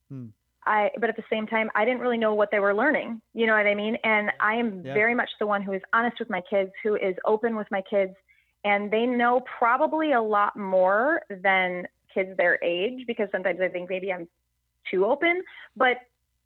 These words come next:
Speaker 2: I want them to learn fr-, it from me. And, and we learn, I teach them very biblically. This is what the Bible says, you know, and we talk about, um, just loving people for,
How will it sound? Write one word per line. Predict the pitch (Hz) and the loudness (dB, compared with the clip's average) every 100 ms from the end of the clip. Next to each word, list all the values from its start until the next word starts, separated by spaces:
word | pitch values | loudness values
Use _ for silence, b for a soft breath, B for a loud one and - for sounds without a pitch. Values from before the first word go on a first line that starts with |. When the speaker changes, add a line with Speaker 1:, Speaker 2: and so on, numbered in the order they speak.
| - | 0
Speaker 2:
I | 254 | 2
want | 269 311 269 | 4 4 4
them | 262 | 2
to | 247 | 2
learn | 226 220 214 | 2 0 0
fr-, | - - | -2 0
it | 214 - | 0 0
from | 220 202 185 | -2 -2 -4
me. | 185 240 - | -4 -4 -2
And, | 202 196 | -2 0
and | 190 196 190 190 _ _ 208 | 0 -2 -4 -12 _ _ -4
we | 220 | 0
learn, | 214 214 208 202 202 _ _ _ _ | 0 0 0 -4 -14 _ _ _ _
I | 208 | -4
teach | - 254 | -4 -4
them | 240 220 | -2 2
very | 220 | 2
biblically. | 226 254 302 - - b b b _ | 2 2 0 0 -4 b b b _
This | 226 226 | -2 -2
is | 254 | 0
what | 277 | 2
the | 277 | 2
Bible | 233 202 214 - | 2 2 0 2
says, | 214 269 | 2 2
you | 247 | 0
know, | 220 214 220 | 2 2 2
and | 208 | -2
we | |
talk | 208 208 | -2 -2
about, | 214 202 196 - _ _ _ - | 0 0 0 -6 _ _ _ -4
um, | 190 185 190 208 220 _ _ _ - | 0 0 -2 -6 -14 _ _ _ -2
just | 226 - | 0 0
loving | 208 214 220 247 247 | -4 0 2 0 -4
people | 247 240 247 254 277 294 - - - | -6 -6 0 2 2 -2 -12 -20 -4
for, | 208 208 196 | 0 0 0